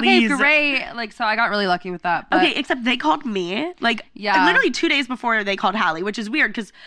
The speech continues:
Speaker 1: I put our names on the list at the same time, so she should have been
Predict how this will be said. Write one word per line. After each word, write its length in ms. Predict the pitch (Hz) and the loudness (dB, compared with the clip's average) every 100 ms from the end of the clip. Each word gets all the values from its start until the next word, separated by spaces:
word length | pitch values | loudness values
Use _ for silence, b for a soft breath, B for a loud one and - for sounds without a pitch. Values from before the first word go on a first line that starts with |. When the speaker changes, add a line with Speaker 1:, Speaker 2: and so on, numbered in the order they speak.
| B - | B -4
Speaker 1:
I 120 | 233 | -2
put 160 | 330 | 2
our 100 | 277 | 2
names 260 | 247 226 226 | 2 0 -2
on 120 | 233 | -2
the 80 | 220 | -2
list 200 | 214 - | -4 -4
at 80 | 214 | -6
the 100 | 208 | -6
same 180 | 208 190 | -4 -4
time, 280 | 196 190 208 | -2 -2 -2
so 100 | 220 | -6
she 140 | 226 | -4
should 220 | 208 247 | -2 -2
have 80 | 214 | -2
been 340 | 196 196 190 | 0 -2 -4